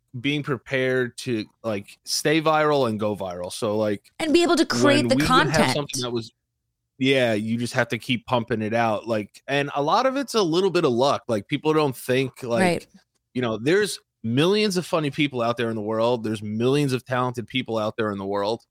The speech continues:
Speaker 2: Sure.
Speaker 1: Um, so a lot of, uh, s-, a lot of it is just honestly, like, believing, believing
Speaker 2: Yeah.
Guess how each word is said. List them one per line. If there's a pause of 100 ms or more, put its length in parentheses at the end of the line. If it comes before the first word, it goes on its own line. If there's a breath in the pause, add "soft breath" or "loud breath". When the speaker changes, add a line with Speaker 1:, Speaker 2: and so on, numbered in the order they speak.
(100)
Speaker 2:
Sure.
Speaker 1:
Um, (500)
so (120)
a
lot
of,
uh,
s-,
a
lot
of
it
is
just
honestly,
like, (100)
believing, (180)
believing
Speaker 2:
Yeah.